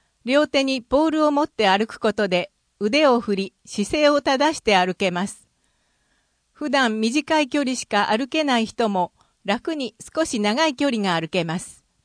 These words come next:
体験してみたい方は、健やか環境グループにご連絡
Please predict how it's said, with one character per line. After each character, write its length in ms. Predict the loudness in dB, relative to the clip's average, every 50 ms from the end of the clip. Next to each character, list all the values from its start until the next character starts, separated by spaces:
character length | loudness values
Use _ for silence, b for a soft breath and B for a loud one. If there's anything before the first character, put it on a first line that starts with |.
| _ _ _ _ _ _ _ _ _ _ _ _ _ _ _ _ _
体 220 | -2 0 0 0
験 220 | 0 0 0 0
し 60 | -2 -2
て 140 | -2 -2
み 100 | -2 -2
た 160 | 0 0 0 0
い 60 | 0
方 280 | 0 -2 0 2 2
は、 220 | 2 4 2 0 -2 _ -18 -4 0
健 140 | 2 2 2
や 80 | 2
か 160 | 0 -2 0
環 220 | 0 0 -2 0 0
境 180 | 2 2 2
グ 140 | 2 0 -2
ル 60 | -2
ー 60 | -4 -2
プ 140 | -4 -4
に 180 | -4 -4 -6 -6 -2
ご 140 | -2 0 2
連 180 | 2 0 0
絡 160 | 0 -2 -4